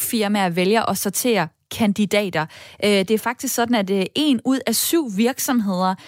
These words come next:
screener automatisk, som det hedder, som altså vil sige, at de laver denne her,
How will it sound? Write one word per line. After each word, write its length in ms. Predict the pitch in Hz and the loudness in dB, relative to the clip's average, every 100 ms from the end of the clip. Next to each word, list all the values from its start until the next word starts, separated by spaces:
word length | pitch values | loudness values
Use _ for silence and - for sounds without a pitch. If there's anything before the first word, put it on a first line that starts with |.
| - | -12
screener 600 | - - 240 226 247 285 | -6 -2 2 4 4 4
automatisk, 840 | - 208 - 214 220 254 202 190 - | 2 0 -2 0 2 0 -2 -4 -4
som 280 | - 190 | -2 -2
det 100 | 190 | 0
hedder, 260 | 190 220 180 | 2 2 0
som 160 | 180 196 | 0 -2
altså 220 | 196 202 | 0 -2
vil 120 | 196 | -2
sige, 300 | - 262 302 | -2 0 0
at 100 | - | 0
de 80 | 226 | 0
laver 340 | 208 220 294 | 0 0 0
denne 280 | 262 226 269 | 0 2 2
her, 280 | 233 226 | 4 2